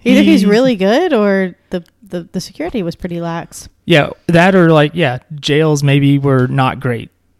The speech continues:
Speaker 1: Yeah.
Speaker 2: Seems like it was just, like, a, a house, and they're like,
Speaker 1: Hmm.
Speaker 2: like, "Hey."
Speaker 1: "We're gonna close this door. Please don't leave. There's
Speaker 2: I,
Speaker 1: nothing on the windows."
Speaker 2: I imagine it's like that episode of Arrested Development when Job is in, uh, jail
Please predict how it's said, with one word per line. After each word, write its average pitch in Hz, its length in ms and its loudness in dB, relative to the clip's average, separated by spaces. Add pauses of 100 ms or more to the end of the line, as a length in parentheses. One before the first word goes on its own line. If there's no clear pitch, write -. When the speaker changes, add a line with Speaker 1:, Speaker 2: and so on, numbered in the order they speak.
(460)
Speaker 1:
Yeah. 196 160 -4
Speaker 2:
Seems 147 140 -2
like 135 100 0
it 147 60 0
was 135 120 0
just, 139 140 -8
like, 139 240 -2 (960)
a, 143 220 -6 (180)
a 127 140 -2
house, 123 520 -2
and 151 160 -4
they're 131 100 -2
like, 127 260 -6 (240)
Speaker 1:
Hmm. 302 180 -8 (680)
Speaker 2:
like, 123 220 -4
"Hey." 151 320 4
Speaker 1:
"We're 254 80 2
gonna 339 160 2
close 254 360 0
this 233 200 -2
door. 185 380 -2
Please 233 240 -6
don't 208 260 -8
leave. 160 680 -10 (260)
There's 175 140 -6
Speaker 2:
I, 160 80 0
Speaker 1:
nothing 220 240 -4
on 214 100 -4
the 214 80 -4
windows." 175 440 -8
Speaker 2:
I 175 100 4
imagine 185 380 2
it's 180 160 0
like 170 180 2
that 147 160 2
episode 151 460 2
of 135 200 2
Arrested 139 340 -4
Development 147 520 0
when 131 160 -4
Job 139 340 0
is 135 240 -4
in, 135 240 -4
uh, 120 220 -4
jail 135 540 -2